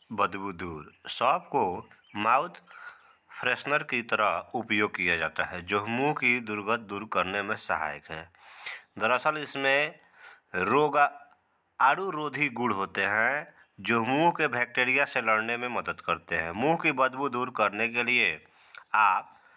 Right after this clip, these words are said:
सौंफ की चाय दिन भर में कई बार पी सकते हैं, इससे आपको राहत मिलेगी। मुंह की बदबू का उपाय है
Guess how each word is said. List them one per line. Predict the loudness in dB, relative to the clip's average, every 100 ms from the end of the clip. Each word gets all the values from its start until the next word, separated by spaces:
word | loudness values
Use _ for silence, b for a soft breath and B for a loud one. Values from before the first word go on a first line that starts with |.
| b
सौंफ | -2 4 6 4 2
की | -4 -4 -4 -12 -8
चाय | 0 2 2
दिन | -2 -2 2
भर | 0 2
में | -4 0
कई | 0 2
बार | 0
पी | 0 -6
सकते | -4 -8 -8 -6
हैं, | -4 -2
इससे | -4 0
आपको | 2 0 -2
राहत | 0 0 -4 -10
मिलेगी। | -16 -14 -14 -16 -18 _ _ _ _ _ _ _ _ _ _ _ _ _ _ _ -18 B B B -4
मुंह | 2 4 6
की | 4 4
बदबू | 2 2 0 0 0 -6 -16 _ _ _ _ _ _ _ -2
का | 0
उपाय | 0 2 2 4
है | 0